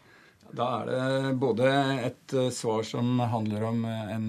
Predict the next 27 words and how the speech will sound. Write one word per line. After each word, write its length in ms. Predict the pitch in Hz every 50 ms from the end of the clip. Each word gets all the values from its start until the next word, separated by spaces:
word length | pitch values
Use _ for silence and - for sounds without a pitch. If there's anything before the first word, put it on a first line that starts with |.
| 113 117
langsiktig 600 | 120 110 107 95 - - - - - - 107 104
trend, 360 | - 123 127 143 190 208 160
og 300 | 143 123 123 120 117 113
muligens 500 | 117 117 104 95 101 101 107 113 110 -
også, 600 | - 113 - - - - - 127 131 131 131 110 - -
eh, 160 | - 123 120 113 - -
kortsiktige 920 | - - 117 - - - - - 107 - - - - - 110 107 107 104
bevegelser. 580 | 101 113 110 104 95 95 95 104 98 - - 117
Vi 140 | 113 110 110
ser 140 | - - 107
jo 80 | 104
at 100 | 104 -
Høyre 420 | - 98 98 98 104 110 107 101 - - - - - - - -
går, 320 | - 107 104 107 110 107 110
eh, 420 | 110 110 110 107 107 107 98 92
relativt 440 | 104 98 90 95 - - 113 - -
mye 180 | 110 104 104
fram 420 | 104 - - 101 98 98 101 101 95 -
den 180 | - 104 104 104
siste 380 | - - 117 113 - - - 107
måneden. 520 | 113 117 107 98 98 - - - 190 160
Det 200 | 113 104 110 -
kan 400 | - - 98 95 101 120 120 110 - - - - - - _ -
det 100 | 104 -
siste 440 | - 135 113 - - - - 135 131
være 420 | 120 101 101 104 107 110 110 - -
en, 440 | 101 104 104 104 107 107 104 -